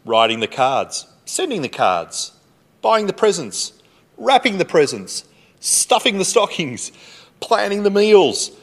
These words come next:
preparing the meals, watching the Grinch, singing the carols, going to parties. Quite frankly, I don't know how Mary and Joseph did it all. Amazing.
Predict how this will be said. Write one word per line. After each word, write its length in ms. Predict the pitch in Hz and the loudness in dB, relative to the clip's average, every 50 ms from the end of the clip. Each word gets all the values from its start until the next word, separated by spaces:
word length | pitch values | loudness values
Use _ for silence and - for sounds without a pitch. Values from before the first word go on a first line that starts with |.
| _ _ | _ _
preparing 500 | - 202 - - 220 240 233 226 220 208 | -8 -6 0 6 8 8 8 8 6 4
the 80 | 196 185 | 0 0
meals, 540 | 175 156 139 117 101 87 - - - - _ _ _ _ - | -2 -4 -4 -4 -4 -4 -4 -6 -6 -8 _ _ _ _ -2
watching 260 | - 208 - 240 220 | -2 0 0 0 0
the 80 | 208 208 | 0 -2
Grinch, 680 | 175 196 214 226 226 214 170 - - - - - - - _ _ | 0 2 2 2 2 0 -2 -2 -4 -4 -4 -6 -10 -20 _ _
singing 380 | - - 226 226 208 208 202 190 | -6 -4 -4 -2 -2 -2 -2 -2
the 80 | 185 | -4
carols, 580 | 185 - 165 151 151 147 139 110 92 - - - - - _ _ _ _ _ _ | -2 0 0 2 2 2 0 -2 -2 -4 -6 -8 -10 -20 _ _ _ _ _ _
going 220 | - - - 262 254 | -2 0 2 2 2
to 80 | 226 | 2
parties. 840 | - 202 240 240 233 240 233 208 151 - - - - - - - - _ _ _ _ _ _ _ _ _ _ _ _ _ _ _ _ _ _ _ _ _ _ _ _ _ _ _ _ | 2 2 2 2 2 2 0 -2 -4 -6 -6 -6 -8 -8 -8 -10 -12 _ _ _ _ _ _ _ _ _ _ _ _ _ _ _ _ _ _ _ _ _ _ _ _ _ _ _ _
Quite 260 | - 302 294 269 - | -2 -2 -2 0 0
frankly, 400 | 175 175 175 - - 90 196 - - - _ _ _ _ _ _ - | 0 -2 -2 -4 -6 -6 -6 -8 -10 -16 _ _ _ _ _ _ -10
I 80 | - 202 | -8 -2
don't 140 | 247 262 233 | -2 0 0
know 80 | 190 | 0
how 140 | 151 131 147 | -2 -2 -6
Mary 320 | 131 131 135 131 123 120 113 | -6 -6 -6 -8 -8 -8 -8
and 80 | 104 | -8
Joseph 360 | - 113 107 101 - 113 - | -4 -4 -4 -4 -6 -10 -10
did 140 | - 110 85 | -10 -12 -12
it 100 | 95 85 | -12 -14
all. 280 | 78 69 65 - _ _ _ _ _ _ _ _ _ _ _ _ _ _ _ | -14 -16 -16 -18 _ _ _ _ _ _ _ _ _ _ _ _ _ _ _
Amazing. 580 | - 175 220 262 254 247 226 - - - 110 | -14 -12 -12 -10 -12 -12 -12 -14 -14 -16 -20